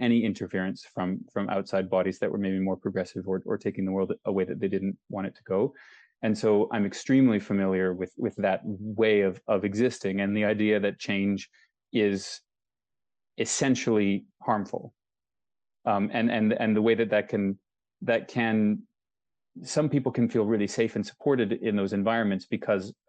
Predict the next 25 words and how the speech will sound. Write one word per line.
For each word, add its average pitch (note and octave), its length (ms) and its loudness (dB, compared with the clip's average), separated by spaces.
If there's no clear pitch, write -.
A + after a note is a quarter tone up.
of F#2+ 120 -2
those G2 180 0
factors. G#2 540 -4
And G#2+ 140 -2
then G2 100 0
other F#2+ 140 0
people F#2+ 420 -4
like F#2+ 280 -4
me, G2 300 -2
for - 220 -10
instance, G#2+ 420 -4
um, G#2 240 0
find G2+ 360 -2
that G2 240 -2
to A2 100 -4
be G2+ 180 0
something G2 440 -2
that G2 220 -2
sort G2+ 160 -4
of F2+ 200 -6
tears G2 340 -2
you G2 140 -2
in F2+ 60 -6
half. - 440 -8
And G#2 500 0